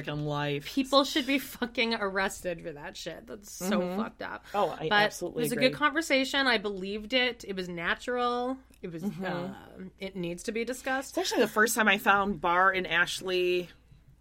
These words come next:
Speaker 1: not likable, but, uh,
Speaker 2: Like,
Speaker 1: I
Speaker 2: okay, I can watch
Speaker 1: en-,
Speaker 2: this.
Speaker 1: I won't even say enjoyed watching because it's not an enjoyment factor, but I was like, "Okay, I'm listening.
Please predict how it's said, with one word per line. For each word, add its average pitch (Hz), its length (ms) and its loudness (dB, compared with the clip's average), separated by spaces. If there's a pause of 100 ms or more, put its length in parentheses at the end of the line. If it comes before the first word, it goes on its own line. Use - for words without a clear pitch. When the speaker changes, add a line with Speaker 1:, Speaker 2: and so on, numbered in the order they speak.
(360)
Speaker 1:
not 415 260 2
likable, 156 840 4
but, 185 300 6 (800)
uh, 180 300 6 (280)
Speaker 2:
Like, 392 240 4
Speaker 1:
I 539 40 6
Speaker 2:
okay, 440 140 6
I 311 100 10
can 392 120 -2
watch 233 220 4
Speaker 1:
en-, 240 80 12
Speaker 2:
this. 262 180 2 (640)
Speaker 1:
I 277 60 -6
won't 294 160 -2
even 220 160 2
say 220 120 -8
enjoyed 151 440 -2
watching 147 460 -2
because 147 440 -4 (240)
it's - 180 -8
not 185 140 -6 (200)
an 170 60 -6
enjoyment 156 640 -2
factor, 147 400 -2
but 180 120 0
I 185 60 6
was 196 100 0
like, 247 120 -2
"Okay, 349 200 -2
I'm 262 160 4
listening. 156 520 2